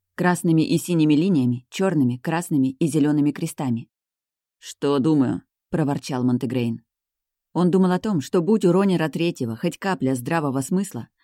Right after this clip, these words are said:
он прямо сейчас бы вел переговоры с королем Аринора о заключении мирного договора. Остатки их армии загнали в ловушку, заперев в предгорье, откуда было только два пути: назад в Мирею или же в горы, что равносильно самоубийству.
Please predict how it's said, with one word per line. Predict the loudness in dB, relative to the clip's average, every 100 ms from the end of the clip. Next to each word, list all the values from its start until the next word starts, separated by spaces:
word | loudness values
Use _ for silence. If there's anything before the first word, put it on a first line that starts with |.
| _
он | 0 2
прямо | 2 0
сейчас | 0 -6 -2 -2
бы | 2 2
вел | 2 0
переговоры | 0 0 0 0 -2
с | -2
королем | -4 -2 0 2
Аринора | 2 2 0 -6 _
о | -4
заключении | -2 -2 -2 0 2 2
мирного | 4 2 2 2
договора. | 0 -2 -2 -4 -8 -14 _ _ _ _
Остатки | -4 -2 -2 0 0
их | 0
армии | 0 0 0
загнали | 0 0 0 0
в |
ловушку, | -2 -2 -4 -6 -12 -14 _ -4
заперев | -2 0 0 0 -4
в | -6
предгорье, | -2 2 2 2 0 -4 _
откуда | -6 -2 0
было | 0 0
только | -2 -2 -2
два | -2
пути: | -4 -4 -6 -8 _ _ 0
назад | 0 2 -2
в | 2
Мирею | 2 2 0 -4 -8 _ _
или | 0 2
же | 0
в | 0
горы, | 0 0 -4 -14
что | -8 -2
равносильно | 0 0 0 -2 -2 -4
самоубийству. | -4 0 2 2 -2 -6 -14